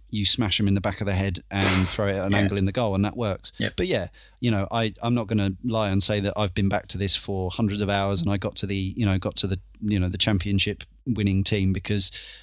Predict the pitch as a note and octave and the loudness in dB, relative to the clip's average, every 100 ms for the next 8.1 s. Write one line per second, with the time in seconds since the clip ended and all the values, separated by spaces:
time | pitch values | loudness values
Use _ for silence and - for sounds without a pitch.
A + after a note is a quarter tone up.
0 | - G#2 G2+ G2 G2 G2 - G2+ A2 F#2+ | -8 0 2 4 4 2 0 0 2 2
1 | A#2+ G2 - G2 G2 B2 G#2 - G#2+ F#2+ | 2 2 0 -2 0 0 -2 -8 -4 -2
2 | - A2 G2 G#2+ A#2 F#2+ G2 F#2+ - G2+ | 0 0 0 2 0 0 -4 -4 -4 -4
3 | - F#2+ G#2+ G#2 F#2 G2+ - G2+ G2+ G2 | -2 0 0 0 0 -4 -2 -2 0 0
4 | G2 G2+ G2 F#2 F#2+ A2+ G2+ G2 A2 - | 0 0 0 0 -2 0 2 2 0 -2
5 | F#2+ F#2+ - G2 F#2+ - - - - - | -6 -4 -2 0 0 -4 -14 -12 -10 -10
6 | - - - - - - - - A#2+ A2+ | -10 -12 -16 -20 -20 -20 -4 0 0 0
7 | C#3 C3+ A#2 - - - A2 G#2+ G2+ G2+ | 0 0 0 -6 -12 -4 0 2 4 2
8 | G2 | 0